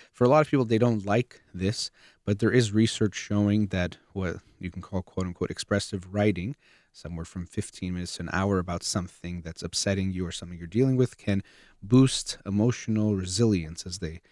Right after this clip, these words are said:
call it, and also have lasting improvements in your mood and physical health. So it can be helpful to write about what you're feeling, what you're going through.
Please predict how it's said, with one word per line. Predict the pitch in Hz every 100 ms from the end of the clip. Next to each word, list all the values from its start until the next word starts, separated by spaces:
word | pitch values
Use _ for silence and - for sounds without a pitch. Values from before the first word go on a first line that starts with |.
| _ _ _
call | - - 78
it, | 82 -
and | 87 87
also | 98 92
have | 85
lasting | 90 92 - 92
improvements | 87 - 90 92 90
in | 92
your | 87 85
mood | 98 123 127
and | 90
physical | - 101 90 95 90
health. | - 87 80 _ _ _ - - _ -
So | - 107 98 95 95 92
it | 101
can | 101
be | 98
helpful | 120 113 113
to | 101
write | 95 110 127
about | 107 101 98
what | 98
you're | -
feeling, | - - 101 95 95
what | 92 -
you're | 87 85
going | 110 135 143 139
through. | - 131